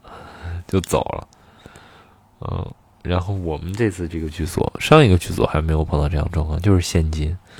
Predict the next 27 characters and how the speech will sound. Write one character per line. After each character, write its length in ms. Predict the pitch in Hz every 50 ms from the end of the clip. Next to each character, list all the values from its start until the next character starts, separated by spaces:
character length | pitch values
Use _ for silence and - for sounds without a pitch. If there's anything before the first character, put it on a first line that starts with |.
| - - - - - - - - - - - - - -
这 140 | - 135
个 80 | 127 117
剧 160 | 101 101 92
组 240 | 85 85 78 50 50 - - - _ _ _ - _ _ _ _ _ _ -
也 260 | 78 85 87 87 82
来 220 | 82 85 87 95
这 240 | 98 123 113 92 82
个 120 | 80 73
了 140 | - - - - _ - - _ _ _ _ _ _
啊， 340 | - 90 87 82 80 80 - - -
就 200 | - - 90 90
是 100 | 87 82
有 180 | 82 78 82 92
一 40 |
张 160 | 104 120 110 110
五 140 | 90 80
块 160 | 76 101 95 87
钱， 320 | - 82 80 85 95 - -
有 200 | - - - 82
一 60 | 85
张 160 | 95 92 92
两 120 | 90 - -
块 120 | 82 87 82
钱 140 | 82 82 80
的 100 | 85 85
彩 200 | 85 - - -
票。 240 | - - 87 -